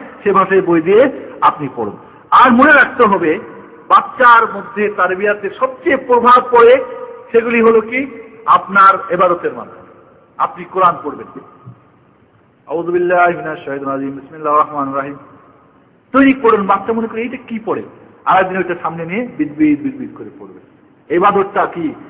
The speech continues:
তারবিয়াতের কাজে লাগলো কিনা? আপনি নামাজের পরে সুবহানাল্লাহ। বাচ্চা দেখবেন আজ দশ দিন পরেও, আজ বলবো, "বাবা কি বলো?" বলে, "তুমি এই যে করো।" বলে, "না, এরকম না,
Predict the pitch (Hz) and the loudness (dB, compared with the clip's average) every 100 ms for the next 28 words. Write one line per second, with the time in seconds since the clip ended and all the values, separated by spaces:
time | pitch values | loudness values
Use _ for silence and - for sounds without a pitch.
0 | - 165 180 202 196 185 185 196 196 - | -8 -2 0 0 0 -2 0 2 4 4
1 | 240 233 226 165 - - - - - - | 4 4 2 2 0 -14 -20 -20 -20 -20
2 | - _ _ _ 143 - 202 226 247 - | -20 _ _ _ -2 -2 0 0 0 -6
3 | - - - 139 190 196 185 185 156 - | -18 -20 -14 -2 0 0 -2 -4 -6 -8
4 | 135 123 113 - - _ _ _ _ _ | -12 -12 -14 -18 -20 _ _ _ _ _
5 | _ _ - 185 226 208 180 208 190 175 | _ _ -4 0 0 0 0 0 2 0
6 | - 190 190 190 - 190 202 160 - - | 0 0 0 -2 -2 0 2 0 -6 -18
7 | - - - - _ _ _ _ _ - | -20 -20 -20 -20 _ _ _ _ _ -2
8 | 185 208 208 202 202 208 208 214 214 233 | 0 2 4 4 4 2 0 0 4 4
9 | 233 - 214 214 - - 262 262 240 - | 2 -4 -6 -6 -6 -10 -2 -2 -2 -6
10 | - - 214 220 214 226 302 - - - | -16 -14 -2 0 2 2 2 -2 -18 -20
11 | - 143 160 180 202 190 214 208 | -10 -4 0 4 4 2 -2 -4